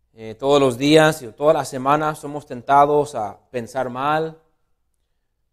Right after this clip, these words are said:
pensar cosas que no debemos, somos tentados a quizás mirar cosas que no debemos de mirar, decir cosas que no debemos de decir.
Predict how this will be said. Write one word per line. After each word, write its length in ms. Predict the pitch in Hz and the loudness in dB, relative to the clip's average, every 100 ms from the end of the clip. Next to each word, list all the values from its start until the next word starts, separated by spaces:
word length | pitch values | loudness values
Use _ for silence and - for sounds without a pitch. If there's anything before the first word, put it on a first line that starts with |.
| _ | _
pensar 320 | 110 131 131 | -14 -12 -10
cosas 340 | 143 151 143 | -10 -8 -8
que 100 | - | -10
no 140 | 127 131 | -12 -4
debemos, 520 | 127 147 151 151 151 | 0 2 0 -2 -6
somos 300 | 139 139 - | -10 -14 -14
tentados 640 | 127 120 139 143 143 - | -18 2 4 4 0 -2
a 240 | 117 110 _ _ _ _ | -4 -4 _ _ _ _
quizás 320 | 135 143 139 | -2 0 0
mirar 460 | 143 131 135 151 - | -2 0 4 2 2
cosas 500 | 160 160 165 160 - | 0 0 -4 -6 -10
que 120 | 143 | -14
no 100 | 147 | -12
debemos 400 | 143 151 156 147 | -10 -10 -12 -16
de 80 | 131 | -16
mirar, 460 | 123 123 135 180 _ _ _ _ _ _ _ _ _ _ _ _ | -10 -10 -10 -16 _ _ _ _ _ _ _ _ _ _ _ _
decir 460 | 135 131 160 165 160 | -6 -6 -4 -4 2
cosas 480 | 175 170 170 170 | 0 2 -4 -6
que 100 | - | -12
no 140 | 143 147 | -12 -6
debemos 400 | 151 151 151 135 | -4 -4 -6 -8
de 80 | 120 | -8
decir. 680 | 110 - 160 160 202 _ | -8 -6 -4 -4 -6 _